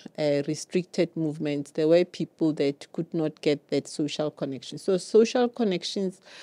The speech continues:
are critical in maintaining positive mental health. So we have to think about how do we arrange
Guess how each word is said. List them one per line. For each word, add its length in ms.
are 160
critical 840
in 200
maintaining 840
positive 580
mental 500
health. 280
So 520
we 140
have 240
to 140
think 340
about 560
how 260
do 240
we 240
arrange 760